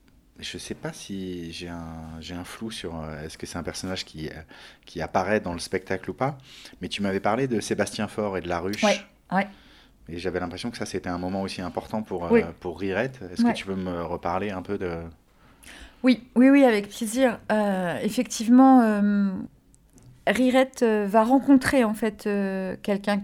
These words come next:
Speaker 2: qui va être important pour elle, qui s'appelle Mauritius, qui écrit, euh, à l'anarchie. Euh, elle va le rencontrer dans une fête de La Ruche. Et La Ruche, c'est une, euh, on va dire, c'est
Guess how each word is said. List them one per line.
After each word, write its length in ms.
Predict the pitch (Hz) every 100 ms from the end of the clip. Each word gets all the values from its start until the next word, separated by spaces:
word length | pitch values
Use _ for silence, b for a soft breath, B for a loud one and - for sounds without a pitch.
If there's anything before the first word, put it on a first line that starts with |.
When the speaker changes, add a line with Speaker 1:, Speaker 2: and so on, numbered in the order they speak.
| 202
Speaker 2:
qui 300 | - 196 190
va 120 | 190
être 200 | 190 -
important 320 | 185 180 -
pour 180 | 185 196
elle, 120 | 254
qui 120 | 277 -
s'appelle 280 | 196 180
Mauritius, 720 | 202 202 202 202 294 - - - _ B B B
qui 140 | - 220
écrit, 460 | 202 - - 220
euh, 180 | 196 175 -
à 60 |
l'anarchie. 580 | 185 180 185 - - 269 B B B B B B -
Euh, 80 | -
elle 100 | 208
va 100 | 226
le 60 |
rencontrer 760 | 226 - 226 220 - 269 294 285
dans 120 | 233
une 140 | 220
fête 160 | 226 262
de 80 | 233
La 140 | 214
Ruche. 400 | 190 165 - - - _ _ B B B B _
Et 840 | 208 208 208 208 202 196 190 190 185
La 200 | 175 185
Ruche, 460 | 185 269 285 - 226
c'est 440 | 208 - 202 202 -
une, 320 | 208 196 196
euh, 880 | 185 185 185 180 175 175 170 170 175 - - - - _ _ _
on 60 | 185
va 160 | 180 175
dire, 280 | 180 208 202
c'est 260 | 202 -